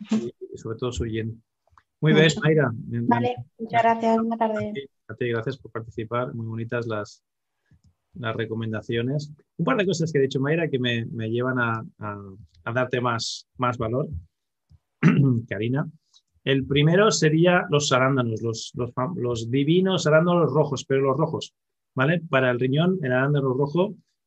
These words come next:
Speaker 1: es buenísimo, es, ah, diurético, eh, lim-,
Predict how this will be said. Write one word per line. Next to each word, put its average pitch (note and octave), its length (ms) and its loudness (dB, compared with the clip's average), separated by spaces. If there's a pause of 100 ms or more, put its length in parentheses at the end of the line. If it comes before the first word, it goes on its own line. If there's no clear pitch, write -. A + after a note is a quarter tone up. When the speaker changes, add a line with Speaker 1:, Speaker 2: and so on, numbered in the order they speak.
(100)
Speaker 1:
es B2 260 2
buenísimo, D3+ 880 2 (360)
es, C3 400 0
ah, A#2 540 2 (100)
diurético, D#3 1300 2
eh, B2+ 280 -4
lim-, B2 360 -2